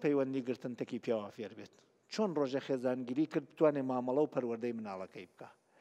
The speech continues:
ئەگەر پیاو لە ژندا ببڕی هەروە،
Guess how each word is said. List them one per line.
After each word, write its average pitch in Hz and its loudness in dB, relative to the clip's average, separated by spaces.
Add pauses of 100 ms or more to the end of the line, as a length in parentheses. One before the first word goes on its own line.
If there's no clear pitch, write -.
(600)
ئەگەر 196 6 (680)
پیاو 240 10
لە 143 6
ژندا 123 0
ببڕی 110 -4 (100)
هەروە، 113 0